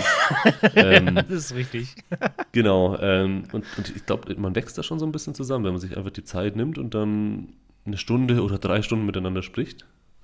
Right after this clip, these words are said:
Speaker 2: Auch wenn's Themen sind, die man vielleicht sogar schon weiß.
Speaker 1: Ja, aber man muss es einfach noch mal ausführen.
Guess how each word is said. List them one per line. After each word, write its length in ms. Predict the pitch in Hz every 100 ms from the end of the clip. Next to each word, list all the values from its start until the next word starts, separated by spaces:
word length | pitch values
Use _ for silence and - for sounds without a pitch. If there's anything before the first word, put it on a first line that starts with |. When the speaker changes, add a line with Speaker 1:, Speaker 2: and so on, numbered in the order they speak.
| _ _ _ _ _ -
Speaker 2:
Auch 160 | 117
wenn's 160 | 120 117
Themen 260 | - 123 117
sind, 160 | 113
die 60 | 110
man 140 | 107
vielleicht 300 | 101 92 101
sogar 240 | - - 92
schon 220 | 95 85
weiß. 480 | 76 69 - - - _ _ _ _ _ _ _
Speaker 1:
Ja, 280 | 113 113 113
aber 160 | 101
man 100 | 107
muss 140 | 127 131
es 120 | 131
einfach 180 | 120 117
noch 80 | 110
mal 80 | 101
ausführen. 480 | 113 - - 82